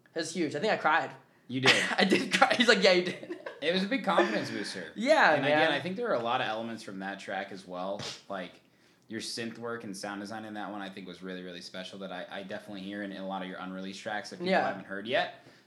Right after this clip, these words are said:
Speaker 2: But you, I mean, you released another E P, the Get Up E P, uh,
Speaker 1: Okay.
Speaker 2: with Brad Varsity and Austin
Speaker 1: Mm.
Speaker 2: Fillmore.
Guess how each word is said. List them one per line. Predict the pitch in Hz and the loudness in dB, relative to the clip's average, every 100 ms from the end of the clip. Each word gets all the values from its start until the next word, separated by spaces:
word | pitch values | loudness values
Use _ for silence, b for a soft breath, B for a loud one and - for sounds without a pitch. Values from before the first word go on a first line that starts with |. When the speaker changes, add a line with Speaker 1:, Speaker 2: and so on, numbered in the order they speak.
| b - | b 0
Speaker 2:
But | 127 113 - - _ _ _ _ _ _ _ _ _ | 0 0 -6 -16 _ _ _ _ _ _ _ _ _
you, | 123 117 127 | -8 -8 -6
I | |
mean, | 131 131 131 127 | -4 -4 -6 -6
you | 131 127 | -4 0
released | 131 135 131 | 0 -2 -4
another | 135 131 | -4 -4
E | 120 | -4
P, | 131 | -6
the | 117 | -4
Get | 113 117 | -2 -2
Up | 120 | -2
E | 110 | -8
P, | 95 117 117 113 113 - _ _ - | -10 -8 -6 -6 -8 -16 _ _ -12
uh, | 101 98 98 98 98 95 | -8 -6 -4 -4 -4 -6
Speaker 1:
Okay. | |
Speaker 2:
with | 104 95 | -8 -6
Brad | 110 101 | -4 -4
Varsity | 107 104 110 | -4 -6 -8
and | 101 | -10
Austin | 92 92 | -10 -14
Speaker 1:
Mm. | |
Speaker 2:
Fillmore. | - 131 135 127 127 123 117 | -6 -2 0 0 0 0 -4